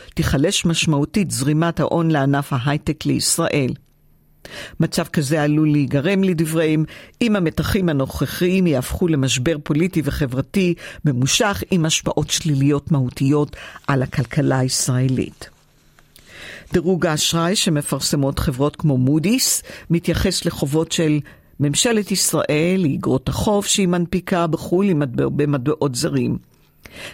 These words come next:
לצד מודי'ס, עוד שתי חברות דירוג אשראי בינלאומיות גדולות מדרגות את יש-, את ישראל, הם אס אנד פי ופיץ'.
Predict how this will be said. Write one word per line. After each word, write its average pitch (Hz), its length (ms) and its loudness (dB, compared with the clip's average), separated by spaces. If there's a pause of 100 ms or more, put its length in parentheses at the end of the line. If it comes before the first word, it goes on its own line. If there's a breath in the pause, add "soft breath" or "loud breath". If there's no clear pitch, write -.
לצד 185 360 0
מודי'ס, 190 560 2
עוד 202 160 -2
שתי - 220 -2
חברות 220 360 0
דירוג 190 340 2
אשראי 180 360 0
בינלאומיות 156 800 2
גדולות 156 500 2 (260 loud breath)
מדרגות 160 560 0
את 180 140 -6
יש-, 165 120 -2 (380)
את - 160 -4
ישראל, 170 720 0 (520 loud breath)
הם 156 180 0 (100)
אס - 380 -2 (100)
אנד 139 200 0 (100)
פי 220 360 0 (440 soft breath)
ופיץ'. - 920 -4